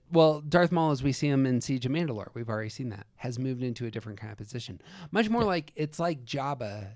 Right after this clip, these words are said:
Speaker 1: is a number one, yeah? Maul is a number one.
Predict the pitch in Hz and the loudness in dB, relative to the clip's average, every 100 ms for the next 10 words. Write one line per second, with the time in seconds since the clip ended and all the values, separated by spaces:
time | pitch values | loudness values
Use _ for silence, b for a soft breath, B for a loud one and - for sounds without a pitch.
0 | - - 120 120 113 104 101 101 98 95 | -12 -8 -4 -4 -4 -4 -6 -8 -10 -12
1 | 98 104 110 - _ _ _ _ _ _ | -12 -12 -12 -16 _ _ _ _ _ _
2 | _ 127 127 127 123 117 104 110 101 101 | _ -2 2 2 0 -2 -4 -6 -6 -10
3 | 101 101 101 101 | -10 -10 -12 -14